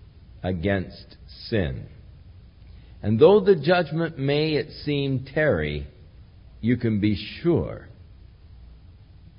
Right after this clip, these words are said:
that God will avenge the evil.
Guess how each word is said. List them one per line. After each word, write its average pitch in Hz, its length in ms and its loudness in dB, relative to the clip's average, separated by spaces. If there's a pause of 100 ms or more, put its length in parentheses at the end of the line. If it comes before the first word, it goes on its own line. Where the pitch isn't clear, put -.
that 92 260 -6
God 107 360 2
will 104 460 2
avenge 80 880 -6 (920)
the 90 200 -8
evil. 78 380 -4